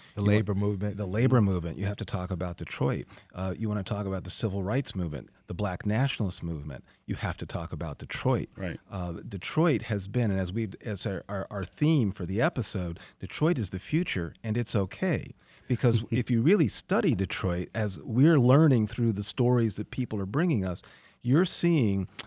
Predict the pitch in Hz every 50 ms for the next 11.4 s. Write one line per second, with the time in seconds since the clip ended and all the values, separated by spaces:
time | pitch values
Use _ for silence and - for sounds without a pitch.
0 | - _ - 110 101 - - - 151 139 131 - - 110 110 113 135 165 180 185
1 | 185 180 165 151 151 147 131 120 110 104 101 98 95 - - - - - 131 123
2 | 123 120 101 90 90 85 85 87 - - 104 98 98 - - 104 98 90 98 85
3 | 98 101 113 110 - - 92 - - - - - - - 127 107 76 65 - -
4 | _ _ _ - 104 92 113 127 147 131 135 127 127 127 123 120 - - - -
5 | 120 113 110 107 104 95 104 110 92 - - - _ _ _ - - 113 113 -
6 | - - 80 67 - - - 101 101 98 87 80 - _ _ _ - 92 90 90
7 | - - - 107 95 104 135 170 165 - - - 87 104 135 147 170 185 160 131
8 | 131 139 151 170 143 131 120 113 110 - 107 107 87 87 76 78 - - - -
9 | - - - - - 151 131 - - 226 254 202 139 - 190 160 135 127 180 -
10 | - 185 185 - 202 196 160 - 156 - - _ - - - - - - - -
11 | 151 170 165 160 196 214 208